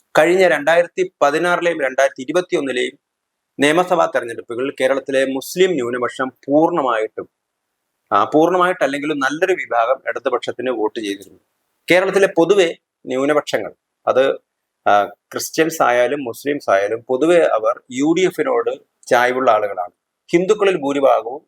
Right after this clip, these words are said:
എൽ ഡി എഫിനാണ് വോട്ട് ചെയ്യുന്നത്. ഇതാണ് കേരളത്തിലെ, ആ, പൊളിറ്റിക്സിന്റെ പിറകിലുള്ളൊരു മതപരമായ,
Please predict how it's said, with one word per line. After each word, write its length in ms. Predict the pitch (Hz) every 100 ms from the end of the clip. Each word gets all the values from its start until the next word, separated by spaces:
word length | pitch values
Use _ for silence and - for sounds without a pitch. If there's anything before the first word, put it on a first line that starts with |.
| _
എൽ 220 | 123 131 139
ഡി 80 |
എഫിനാണ് 380 | 165 - 123 113
വോട്ട് 280 | - 98 -
ചെയ്യുന്നത്. 340 | 98 95 95 - _ -
ഇതാണ് 380 | 165 190 165 185 143
കേരളത്തിലെ, 480 | 135 139 139 135 139 _ _ _
ആ, 180 | 113 113
പൊളിറ്റിക്സിന്റെ 640 | 113 127 135 131 170 - 156
പിറകിലുള്ളൊരു 880 | 156 160 175 208 175 135 127 156 -
മതപരമായ, 760 | 123 131 147 143 135 131 127